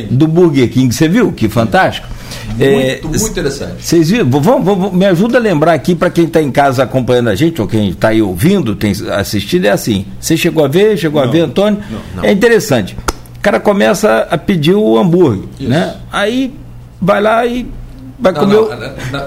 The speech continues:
Speaker 2: prime-
Speaker 1: na, na, na verdade, ele tem, tem, tem lá uma urna.
Speaker 2: Primeiro ele tem uma urna.
Speaker 1: E tem lá, voto ou branco.
Speaker 2: Ou branco, isso aí.
Speaker 1: É. Aí se ele apertar o branco, ele recebe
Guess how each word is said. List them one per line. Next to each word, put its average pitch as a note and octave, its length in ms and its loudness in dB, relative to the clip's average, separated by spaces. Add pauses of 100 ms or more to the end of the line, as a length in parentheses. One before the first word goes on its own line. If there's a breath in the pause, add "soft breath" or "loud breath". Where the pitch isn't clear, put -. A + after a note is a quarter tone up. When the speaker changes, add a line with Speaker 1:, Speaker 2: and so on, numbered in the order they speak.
(140)
Speaker 2:
prime- G#3+ 300 2
Speaker 1:
na, - 160 -6
na, D3 200 -8
na D3+ 120 -4
verdade, D#3+ 460 -4
ele G#3 100 -10
tem, F#3 160 -12
tem, E3 320 -8
tem D#3+ 160 -10
lá D3 140 -4
uma D#3+ 160 -4
urna. G3 480 -4
Speaker 2:
Primeiro G3 420 4
ele G#3 120 2
tem G#3 140 4
uma G3+ 160 6
urna. A#3 560 4
Speaker 1:
E A3+ 60 -12
tem F3+ 180 -4
lá, A#2+ 300 -2 (120)
voto G3+ 520 -4 (320)
ou F#3+ 160 -4
branco. F3+ 300 -2 (260)
Speaker 2:
Ou D3 100 4
branco, C#3+ 400 2
isso A#2+ 220 4
aí. C3+ 220 4
Speaker 1:
É. - 280 -4 (240)
Aí F3 220 -2
se - 160 -8
ele - 80 -4
apertar E3+ 360 -4
o D3 100 -4
branco, F#3+ 380 -2
ele F#3 100 -6
recebe G3+ 380 -6